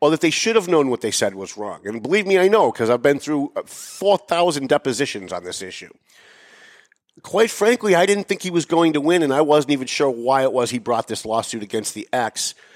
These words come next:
because he's still Johnny Depp. He's still gonna get work. But I watched the trial. I watched most of it anyway,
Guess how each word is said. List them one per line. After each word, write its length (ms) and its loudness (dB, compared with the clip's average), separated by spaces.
because 220 -2
he's 140 -4
still 240 0
Johnny 340 2
Depp. 280 0
He's 100 -6
still 180 2
gonna 160 2
get 300 -4
work. 460 -8
But 140 4
I 60 6
watched 400 0
the 80 -2
trial. 500 2
I 80 2
watched 360 0
most 360 2
of 80 -4
it 80 0
anyway, 560 -6